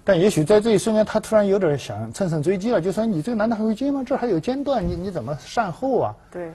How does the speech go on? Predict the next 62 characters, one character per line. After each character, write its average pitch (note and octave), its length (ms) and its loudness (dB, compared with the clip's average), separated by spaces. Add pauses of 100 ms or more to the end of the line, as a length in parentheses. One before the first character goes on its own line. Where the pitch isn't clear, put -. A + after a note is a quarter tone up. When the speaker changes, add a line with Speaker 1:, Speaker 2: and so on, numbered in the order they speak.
(140)
Speaker 1:
是 F3+ 140 0
不 C#3+ 60 0
是 C3 60 0
啊？ C#3 160 2 (800)
但 C#3+ 100 4
是 G#2 400 -2 (200)
这 B2 100 -6
个 F2+ 80 -4
地 G#2 80 -8
方 F#2+ 160 -8
太， G2+ 240 -8 (460)
太 - 240 -4
干 A#2+ 240 -4
净， G#2 160 -4 (240)
Speaker 2:
嗯。 F3 200 -10
Speaker 1:
要 B2 160 -2
提 - 220 -10
掉， - 180 -14 (300)
我 A2 80 -10
还 F#2+ 160 -4
是 F#2 80 -4
觉 F#2+ 100 -8
得 G2 120 -4
要 G2 160 -4
提 - 240 -14
掉。 E2+ 120 -10
Speaker 2:
提 F#3 120 -6
掉 G3 160 -4
确 F#3+ 180 -8
实 F3+ 80 -12
很 - 180 -14
大。 E3 120 -8
Speaker 1:
对。 G2+ 180 -4 (160)
Speaker 2:
是 - 240 -16
的。 - 100 -14 (640)
白 G3 100 0
棋 - 120 -2
飞 G3+ 180 -2
出 F#3 140 -8
来， E3+ 80 -6
Speaker 1:
好， - 100 -12
Speaker 2:
现 E3 100 -12
在。 D#3 80 -10
Speaker 1:
你 C#3 60 0
飞 D#3 160 4
出 C#3 100 0
来 B2 100 2
啊！ A2+ 240 -2 (880)
好， G#2 180 -6
下 D#3+ 180 4
边 C#3+ 200 2
该 C#3+ 200 4
黑 D3 180 0
棋， A#2 340 -4 (260)
呃， G2 380 -8
这 G#2 160 -6
个 F#2+ 100 -8
耍 G2+ 180 -2
威 G2+ 160 -4
风 G2+ 140 -8
了 F2+ 60 -10
啊！ D#2+ 280 -10